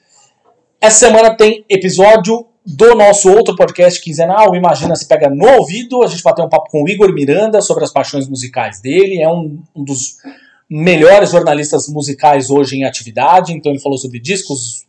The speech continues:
é, discos, sobre artistas favoritos, sobre,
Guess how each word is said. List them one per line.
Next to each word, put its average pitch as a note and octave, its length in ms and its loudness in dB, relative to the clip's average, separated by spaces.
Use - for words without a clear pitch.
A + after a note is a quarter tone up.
é, A#2 460 -8
discos, G3+ 1000 -2
sobre D#3 600 2
artistas C#3 440 -2
favoritos, F#3+ 920 -2
sobre, D3 580 0